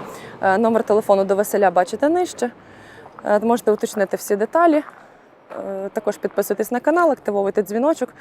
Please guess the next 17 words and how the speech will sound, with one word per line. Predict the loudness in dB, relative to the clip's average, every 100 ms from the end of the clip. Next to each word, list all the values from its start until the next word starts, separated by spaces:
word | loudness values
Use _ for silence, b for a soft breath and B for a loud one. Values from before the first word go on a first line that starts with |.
| B B
щоб | -6
не | -4
пропускати | -4 -4 -2 2 2 4
оновлень | 4 4 2
та | 0
бути | -4 -6
в | -4
курсі | -2 -4 -4
всіх | -6 -6
подій | -4 -2 2 2
разом. | 2 2 -4 B B -2
Підтримати | 0 4 2 2 -2
наш | -4 -6
канал | -4 2
лайком | 4 2 0 -4
і |
коментарем. | -4 -2 0 0 0 -2